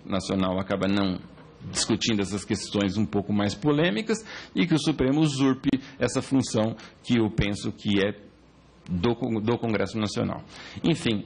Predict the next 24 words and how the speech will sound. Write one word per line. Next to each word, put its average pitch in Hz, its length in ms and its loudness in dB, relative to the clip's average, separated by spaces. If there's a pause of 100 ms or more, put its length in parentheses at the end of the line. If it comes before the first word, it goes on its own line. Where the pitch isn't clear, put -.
(120)
eu 139 160 2
não, 117 280 2 (160)
não 113 180 -2
vou 117 120 2
abusar 104 280 0
do 127 100 0
tempo, 151 300 -2
vou 101 80 0
até 98 160 0
terminar 101 380 2
um 98 80 0
pouco 110 360 2
antes. 151 320 -2 (300)
É, 98 800 0 (120)
acham 123 320 -2
que 113 200 -2
é, 113 60 4
acho - 300 -2
que 113 160 2
essas 113 260 0 (100)
eram 113 220 0
as 110 120 -4
principais 113 640 -4 (320)
considerações 113 960 0